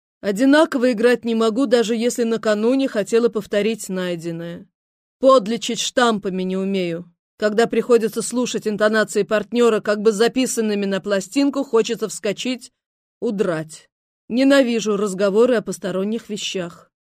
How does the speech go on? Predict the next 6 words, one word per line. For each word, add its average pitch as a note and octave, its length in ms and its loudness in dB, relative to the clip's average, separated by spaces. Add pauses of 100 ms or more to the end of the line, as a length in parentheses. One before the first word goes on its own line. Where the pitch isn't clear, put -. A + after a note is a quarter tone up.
(420)
Перед A#3 280 2
выходом G#3+ 420 2
на G#3 100 0
сцену B3+ 540 2 (240)
отвратительно A3+ 920 0
волнуюсь. F3 760 -4